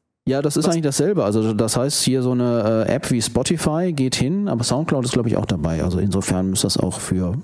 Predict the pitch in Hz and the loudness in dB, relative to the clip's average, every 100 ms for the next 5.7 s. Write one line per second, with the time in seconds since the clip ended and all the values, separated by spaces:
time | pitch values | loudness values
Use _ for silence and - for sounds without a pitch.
0 | - _ - - 92 - 85 78 76 - | -10 _ -4 -2 -2 -2 -2 0 -2 -4
1 | - 95 - 87 - 78 - - - - | -2 -2 -2 -2 -2 -2 -8 -16 -20 -20
2 | - - _ - 117 110 104 107 120 120 | -20 -20 _ -2 0 0 0 2 2 2
3 | 120 147 175 156 131 127 - 127 147 208 | 0 0 0 -2 0 0 0 0 0 0
4 | 160 131 131 131 104 117 113 110 107 135 | -2 -2 -2 0 2 2 0 0 0 0
5 | 175 170 180 131 127 117 | 0 0 0 0 0 2